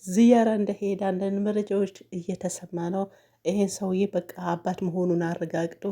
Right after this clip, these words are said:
ገና ዲ ኤን ኤ ውጤት ሳይመጣ የሀናን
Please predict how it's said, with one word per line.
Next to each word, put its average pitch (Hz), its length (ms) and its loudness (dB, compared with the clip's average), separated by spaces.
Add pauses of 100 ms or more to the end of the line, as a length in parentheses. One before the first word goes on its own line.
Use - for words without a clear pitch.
ገና 233 280 0
ዲ 190 200 -2
ኤን 185 240 2
ኤ 185 160 2
ውጤት 180 360 -6
ሳይመጣ 185 420 -8 (540)
የሀናን 185 960 -2